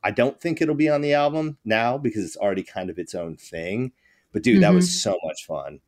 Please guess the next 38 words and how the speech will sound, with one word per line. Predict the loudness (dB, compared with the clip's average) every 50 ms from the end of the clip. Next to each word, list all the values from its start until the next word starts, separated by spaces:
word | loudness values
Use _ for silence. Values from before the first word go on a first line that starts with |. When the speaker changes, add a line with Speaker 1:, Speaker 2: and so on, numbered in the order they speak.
| _ _ _ _ _ _ -4
Speaker 1:
We, | 0 2 4 4 4 2 0 0
sometimes | 0 0 0 0 -2 -4 -4 -2 0 0 0 0 -2 -2 0
we | 0 0 2
just | 2 0 -2
start | -2 -2 -2 -2 -2 -2
making | -2 -2 -2 -2 -4 -6 -6
a | -6
song | -6 -6 -4 -2 -2 -2 -2 -2 -4 -6 -8 -14 _ _ _ _ _ _ _ -8
and | -6 -4
we | -4
hear | -4 -2 0 0 0 0
somebody's | -2 -2 -2 -2 0 0 0 -2 -2 -4
voice | -4 -2 -2 -2 -2 -6
on | -10 -10 -12 -14
it. | -16 -18 _ _ _ _ _ _ _ -8
And | -8 -8 -6
for | -6 -6 -4
some | -4 -2 -2 -2 -2 0
reason, | 0 -2 0 0 0 -2 -2
even | -2 -4 -4 -4
though | -2 -2
this | -2 -2 -4
was | -6 -6
a | -6 -6
very | -6 -4 -2 0 0 0 -2
serious | -2 -2 -2 0 0 0 0 -2 -2 -4
song, | -4 -4 -4 -4 -4 -4 -4 -6 -8 _ _ _ _ _ _ _ 0
we | 2 2
just | 2 2 0 0
couldn't | 0 0 0 0
help | -2 -2 -2 -2 -2
but | -4 -4
hear | -2 0 0
Weird | 0 0 0 0 0
Al's | 0 0 -2 -4
voice | -6 -6 -6 -4 -4 -6 -6
on | -8 -6 -6
it. | -6 -8 -8